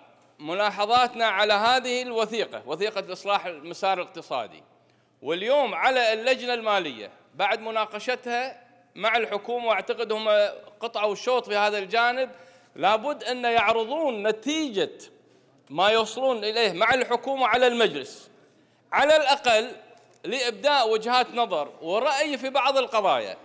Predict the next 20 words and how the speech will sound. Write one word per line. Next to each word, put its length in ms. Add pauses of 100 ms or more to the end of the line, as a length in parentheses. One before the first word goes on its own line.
(460)
لأن 340
بعض 280
القضايا 460
حقيقة 460
أخ 100
الرئيس 520
يحتاج 440
وقفة 360
حقيقية 580
من 200
المجلس. 640 (460)
على 200
سبيل 400
المثال 540
الوثيقة 600
تتضمن 840
بوضوح 720 (580)
أن 300
بعض، 360 (680)
آه، 840